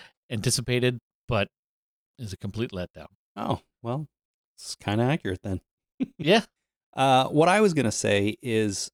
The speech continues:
Speaker 2: going back to watch that season or that episode of Fear, at least that part of it, god damn, I was reminded about how awesome Kim Dickens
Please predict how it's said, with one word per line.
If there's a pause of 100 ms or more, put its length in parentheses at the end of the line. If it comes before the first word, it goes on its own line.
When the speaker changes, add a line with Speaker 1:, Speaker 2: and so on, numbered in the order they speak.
Speaker 2:
going
back
to
watch
that
season (260)
or
that
episode
of
Fear,
at
least
that
part
of
it, (640)
god
damn,
I
was (160)
reminded
about
how
awesome
Kim
Dickens